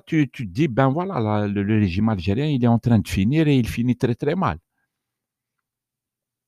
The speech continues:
Donc voilà, euh, tout ça par rapport au, au, qu'est-ce que ça veut dire en fait ? Ça veut dire que, euh, le régime algérien,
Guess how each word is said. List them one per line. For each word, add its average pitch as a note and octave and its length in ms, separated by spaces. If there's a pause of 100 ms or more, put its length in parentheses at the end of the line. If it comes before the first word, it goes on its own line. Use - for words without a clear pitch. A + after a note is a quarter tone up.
(960)
Donc A#2 280
voilà, A2+ 480 (280)
euh, B2 640 (100)
tout G3 140
ça G#3 240
par F3 160
rapport D3+ 300
au, A2+ 760
au, A#2 60
qu'est-ce - 220
que - 60
ça C3 120
veut G#2+ 140
dire G2+ 260
en F#2+ 80
fait ? F2 220
Ça A2 160
veut F2 60
dire F2+ 280 (600)
que, G#2 360 (180)
euh, F2+ 920 (100)
le A2+ 160
régime A#2+ 320
algérien, G2 580